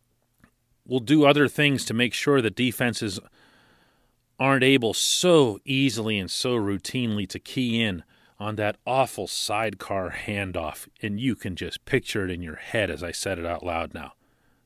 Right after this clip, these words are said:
The one where Ben just standing there and Connor standing to his right.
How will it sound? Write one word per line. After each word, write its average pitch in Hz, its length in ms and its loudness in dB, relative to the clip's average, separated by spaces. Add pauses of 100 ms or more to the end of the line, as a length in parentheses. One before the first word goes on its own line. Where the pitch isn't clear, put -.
The 101 80 -8
one 104 200 -2
where 95 100 -2
Ben 98 280 -2
just 92 220 -4
standing 90 560 -4
there 80 220 -6
and 76 280 -14 (160)
Connor 92 360 -8
standing 90 540 -6
to 85 120 -12
his 82 180 -10
right. 85 400 -8